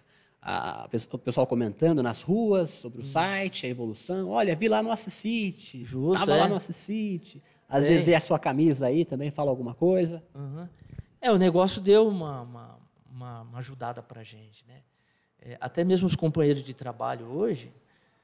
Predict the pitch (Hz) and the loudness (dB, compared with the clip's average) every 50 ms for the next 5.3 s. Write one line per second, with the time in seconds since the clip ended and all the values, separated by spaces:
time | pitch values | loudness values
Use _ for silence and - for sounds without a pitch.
0 | _ _ _ _ - 117 110 127 135 127 - - 135 135 139 131 127 - - 131 | _ _ _ _ -18 -10 -6 -4 -4 -4 -4 -4 -2 -2 -2 -4 -4 -8 -6 -4
1 | 135 143 139 135 127 120 131 123 123 120 113 - - 117 120 120 - 123 117 - | -4 -2 -2 -4 -4 -4 -4 -2 -2 -4 -4 -4 -6 -6 -6 -6 -8 -14 -16 -14
2 | 120 117 120 110 - - 120 - 117 170 233 233 - 135 123 135 120 117 143 135 | -12 -12 -12 -12 -14 -18 -18 -14 -12 -10 -10 -10 -8 -10 -10 -8 -6 -4 -4 -4
3 | 139 143 123 - 131 120 117 120 127 165 214 214 - - _ _ _ _ _ _ | -4 -4 -6 -8 -10 -10 -12 -12 -14 -12 -12 -14 -14 -18 _ _ _ _ _ _
4 | _ _ 127 120 123 127 123 123 131 131 127 139 143 143 143 202 202 - - 170 | _ _ -16 -10 -8 -8 -8 -8 -10 -10 -8 -8 -8 -8 -10 -14 -18 -14 -12 -10
5 | 147 135 131 117 110 - | -8 -8 -8 -8 -12 -14